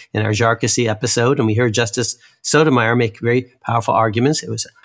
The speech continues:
she, there was a good judge, good trial judge, made solid findings of fact and took Trump in some ways at his word. And a finder of fact is permitted to do that, I think.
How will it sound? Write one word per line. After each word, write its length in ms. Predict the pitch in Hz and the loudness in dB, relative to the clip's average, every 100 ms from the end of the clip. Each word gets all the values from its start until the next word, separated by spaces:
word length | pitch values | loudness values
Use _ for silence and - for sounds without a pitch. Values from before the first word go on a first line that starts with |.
| - | -12
she, 140 | - | -4
there 100 | 117 | 0
was 100 | 107 | 0
a 60 | 107 | 2
good 240 | 113 156 | 2 2
judge, 560 | 160 160 165 165 - - _ | 4 4 2 -2 -8 -10 _
good 160 | - 120 | -6 -4
trial 320 | 131 143 139 | 2 4 4
judge, 400 | 135 143 147 - - _ - | 2 2 2 -2 -10 _ -4
made 200 | 107 104 | -2 0
solid 380 | - 117 123 123 | 2 2 2 2
findings 440 | 127 131 143 131 | 2 4 2 2
of 80 | 135 | -2
fact 440 | - 120 127 - | 0 2 0 -2
and 320 | 113 113 107 - | -2 0 0 -2
took 260 | 131 - | -4 -4
Trump 320 | - 127 127 | 0 0 0
in 180 | - 113 | -4 -4
some 240 | 104 123 120 | 0 0 2
ways 200 | 123 120 | 2 0
at 180 | 117 | 0
his 160 | 117 110 | 0 0
word. 320 | 110 117 135 | 2 2 2
And 200 | 123 120 - - - | 0 -4 -6 -14 -6
a 60 | |
finder 300 | 104 123 127 | 0 2 2
of 80 | 127 | 2
fact 240 | 131 127 | 2 2
is 80 | 135 | 0
permitted 460 | - 156 160 135 104 | 0 2 2 0 -2
to 100 | 107 | -4
do 160 | 101 98 | -4 -6
that, 260 | 92 - _ - | -8 -12 _ -14
I 60 | |
think. 260 | - 104 | -8 -8